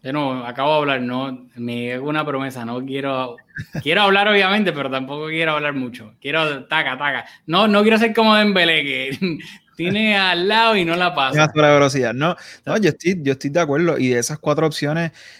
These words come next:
Speaker 2: conscientes del e-, gran esfuerzo económico que hizo el club, consciente de que por su edad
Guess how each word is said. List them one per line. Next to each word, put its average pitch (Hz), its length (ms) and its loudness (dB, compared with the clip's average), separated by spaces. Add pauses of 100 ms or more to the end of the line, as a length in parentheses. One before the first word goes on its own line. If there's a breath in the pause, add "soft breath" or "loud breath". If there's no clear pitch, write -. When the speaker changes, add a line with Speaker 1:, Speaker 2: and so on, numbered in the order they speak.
(520 loud breath)
Speaker 2:
conscientes 143 640 2
del 143 180 6
e-, 120 140 2 (200)
gran 135 260 2
esfuerzo 165 400 2
económico 151 500 2
que 127 100 -4
hizo 151 120 -2
el 135 140 0
club, 156 280 -4
consciente 120 600 -6
de 135 100 -2
que 120 140 -2
por 117 160 -6
su 113 100 -8
edad 127 240 -2